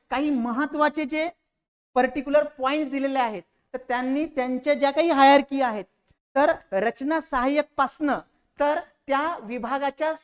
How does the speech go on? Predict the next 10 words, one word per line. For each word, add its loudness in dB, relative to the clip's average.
संचालकापर्यंत 0
नगर 4
रचनाच्या, -4
हे -4
सगळं -2
त्यांनी 0
basically 0
मेन्शन -4
केलेलं 0
आहे. -6